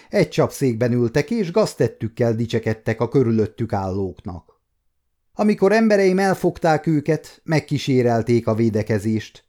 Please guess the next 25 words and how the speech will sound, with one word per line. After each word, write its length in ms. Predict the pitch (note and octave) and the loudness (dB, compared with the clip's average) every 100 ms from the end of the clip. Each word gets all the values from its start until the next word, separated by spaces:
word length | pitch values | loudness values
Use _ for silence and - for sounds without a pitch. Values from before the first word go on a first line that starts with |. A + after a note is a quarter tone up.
| _ | _
de 200 | B2 B2+ | -4 0
amint 300 | B2 B2+ A2+ | 2 0 0
láttátok, 840 | C3 D3 - C#3 C3 C#3 C3 _ _ | -2 -2 -2 -2 0 -2 -6 _ _
rosszul 480 | C#3+ F3 - B2 F#2+ | -2 -2 -2 -6 -6
jártak. 640 | F2 D#2+ - D2+ - _ _ _ _ _ _ - | -6 -10 -14 -18 -18 _ _ _ _ _ _ -2
Ki 140 | G3+ | 2
fogom 380 | - B2+ A#2 A2+ | 4 4 4 2
vallatni 560 | A#2+ A#2 A#2 - C3 | 4 4 2 0 0
őket, 400 | A#2+ A2+ C3+ C3 _ _ | 2 2 0 -2 _ _
azután 480 | F#3+ F3 F3+ D#3+ D3+ | 0 0 0 0 2
körbehurcoltatom 1120 | G3+ F#3+ D3+ C#3+ C#3+ A#2+ C#3+ B2+ B2 A2+ A#2+ | 4 4 4 2 2 0 0 0 0 0 0
a 80 | A2+ | 0
városon, 680 | A2+ C3+ C#3 C#3+ E3 E3+ D#3+ _ - | 2 0 0 -2 -2 -2 -4 _ -4
végül 420 | D#3 F#3+ D#3+ F3+ | 0 2 2 0
megfizetnek 800 | G3 G3 - B2+ A#2+ - A2 G#2 | 0 -2 -4 -2 -2 -2 -4 -4
a 60 | |
bűneikért. 1000 | G2 G#2 F#2 F2+ F2+ - F2+ E2 - _ _ _ _ _ _ _ _ _ _ _ - | -4 -4 -4 -6 -8 -10 -12 -12 -16 _ _ _ _ _ _ _ _ _ _ _ -6
A 140 | F#3 | 0
többi 300 | G3 C#3 A#2+ | 2 2 2
gyilkost 500 | G#2+ G2+ F2+ G#2+ - | 0 -2 -4 -6 -8
is 120 | G2 | -6
el 140 | A2 G2+ | -4 -4
fogom 360 | A2+ G2 G#2 | -6 -6 -4
még 260 | G2 F#2 - | -4 -8 -10
kapni.“ 500 | F2+ F2 F#2+ F2 | -14 -12 -14 -14